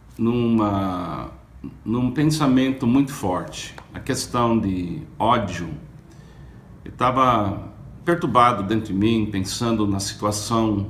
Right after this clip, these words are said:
do mundo atual. Na minha experiência humana, eu nunca tenho visto uma fase da história humana, a minha história aqui no mundo, pelo menos,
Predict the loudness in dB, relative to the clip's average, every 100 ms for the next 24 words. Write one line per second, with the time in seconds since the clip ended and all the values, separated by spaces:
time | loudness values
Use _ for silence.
0 | -6 0 2 2 2 2 0 -2 -4 -4
1 | -8 -14 -20 -20 -20 -20 -20 -20 -20 -14
2 | -2 2 4 4 4 0 -2 -2 -2 0
3 | -2 0 0 2 2 2 0 0 2 2
4 | 2 0 -2 -2 0 2 2 2 2 2
5 | 0 -4 -6 -2 0 0 -2 0 2 2
6 | 2 -2 -6 -8 -4 -4 -4 -4 -2 0
7 | 0 0 0 0 -2 -8 -16 -20 -20 -20
8 | -20 -20 -20 -20 -18 -4 0 2 2 2
9 | 0 0 0 -2 -2 2 2 0 -2 -4
10 | -2 -2 -4 -6 -12